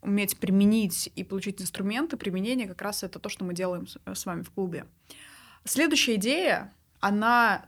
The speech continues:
тоже очень крутая, блок языка.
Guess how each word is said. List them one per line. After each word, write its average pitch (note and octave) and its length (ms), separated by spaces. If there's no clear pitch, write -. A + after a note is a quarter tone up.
тоже G3+ 680
очень G#3+ 640
крутая, A3 840
блок G#3 760
языка. G3 640